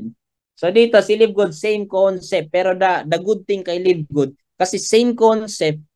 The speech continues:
pero kikita ka dito. Ayan. So, andito na tayo sa second part ng ating business presentation. So, andito na tayo sa kitaan. Sa lahat po ng mga partners na nandito,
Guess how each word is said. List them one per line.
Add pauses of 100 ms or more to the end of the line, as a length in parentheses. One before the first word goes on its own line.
(200)
pero (560)
kikita
ka
dito.
Ayan.
So,
andito
na
tayo
sa
second
part (160)
ng
ating
business
presentation. (240)
So,
andito
na
tayo
sa
kitaan.
Sa
lahat
po
ng
mga
partners
na
nandito,